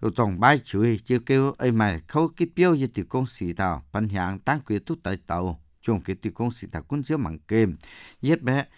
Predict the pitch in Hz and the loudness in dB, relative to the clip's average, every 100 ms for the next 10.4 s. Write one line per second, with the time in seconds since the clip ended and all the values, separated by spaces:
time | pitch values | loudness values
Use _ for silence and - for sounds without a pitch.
0 | - - _ 117 120 117 113 131 160 165 | -20 -20 _ 0 0 2 2 2 -2 -4
1 | 139 147 156 113 90 - - 98 113 131 | -2 0 0 0 -4 -6 -2 -2 -2 -6
2 | - - 117 - 135 131 123 117 - - | -12 -4 -4 2 4 6 4 -4 -12 0
3 | 127 147 139 - - 190 180 156 165 - | 2 2 -4 -18 -4 -2 0 -2 -2 -2
4 | 104 95 110 95 - 101 113 120 120 117 | -2 0 -2 -2 -4 -4 -2 2 4 4
5 | 101 - 123 131 165 180 127 87 85 113 | 0 -2 0 0 -2 -2 -2 -2 -4 0
6 | 104 87 80 - 107 104 117 107 101 _ | 0 -2 -8 -4 -2 4 6 4 0 _
7 | 120 131 101 78 95 120 120 _ 123 101 | 0 2 2 0 0 0 -2 _ 0 0
8 | 87 90 78 - 101 - 123 - 131 - | 0 -4 -6 -6 -6 -4 -4 -2 -4 -4
9 | _ - 98 101 110 95 - _ - - | _ -6 -4 -2 -2 -4 -6 _ -16 -12
10 | 87 110 107 | -4 0 0